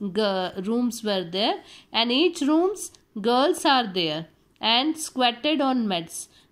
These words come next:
They doesn't have table chair. They are sitting on mats. Squa-,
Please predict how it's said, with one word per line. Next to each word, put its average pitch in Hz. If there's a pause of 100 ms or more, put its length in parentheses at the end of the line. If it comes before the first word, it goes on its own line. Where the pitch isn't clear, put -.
They 240
doesn't 247
have 254
table 214
chair. 170 (100)
They 214
are 214
sitting 262
on 311 (560)
mats. - (220)
Squa-, -